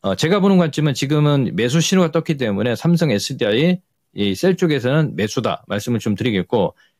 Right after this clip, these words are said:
비중이 적으신 분들은 추가 매수 가능한 타이밍이다 이렇게 말씀을 좀 드리겠고요. 자, 위대한 기업들은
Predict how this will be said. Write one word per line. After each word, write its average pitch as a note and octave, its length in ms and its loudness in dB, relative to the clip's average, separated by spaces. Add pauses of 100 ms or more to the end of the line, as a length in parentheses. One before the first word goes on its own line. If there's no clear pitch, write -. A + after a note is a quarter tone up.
(120)
비중이 F#3 340 4
적으신 D#3+ 340 2
분들은 D#3+ 240 2
추가 F#3+ 240 -2
매수 C3 240 -2
가능한 A#2 340 -2
타이밍이다 A2 480 0
이렇게 G#2+ 180 -4
말씀을 F#2+ 300 -4
좀 G2 140 -2
드리겠고요. G2 600 -2 (340)
자, B2+ 60 -2
위대한 F3+ 380 4
기업들은 F3 640 2